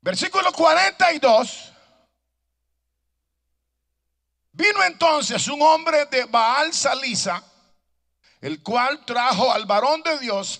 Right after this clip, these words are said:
panes de primicias, veinte panes de cebada y trigo nuevo en su espiga.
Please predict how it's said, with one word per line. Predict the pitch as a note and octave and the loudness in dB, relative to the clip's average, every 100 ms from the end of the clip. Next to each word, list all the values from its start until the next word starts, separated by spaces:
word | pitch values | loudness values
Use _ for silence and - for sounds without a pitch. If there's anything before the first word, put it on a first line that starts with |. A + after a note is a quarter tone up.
| - | -6
panes | C4 C#4 E4 E4 C#4 - - _ - - | -2 -2 -2 -4 -6 -8 -14 _ -20 -12
de | G3 | -10
primicias, | - G3+ B3 A3+ - B2+ G2+ - A2+ | -10 -12 -10 -8 -8 -12 -16 -18 -8
veinte | E3+ C4 D#4+ E4+ D4+ | -2 -2 -4 -4 -4
panes | G3 - C#4+ D4 D#4 | -4 0 0 0 -2
de | C#4+ | -2
cebada | G#3+ C#4 C4+ G#3+ F3 D3+ - _ _ _ _ _ _ _ _ _ _ _ _ _ _ _ _ _ _ _ _ - | -2 -2 0 0 -4 -12 -18 _ _ _ _ _ _ _ _ _ _ _ _ _ _ _ _ _ _ _ _ -20
y | E3+ | -14
trigo | - G4 G4+ C#4+ A#3+ | -2 2 2 2 0
nuevo | C4+ F4+ G4 F#4 | 2 4 6 4
en | E4 D4 | 0 -2
su | C4+ | -2
espiga. | - - F#4 E4 G3+ F3 | -2 -2 -4 -4 -4 -10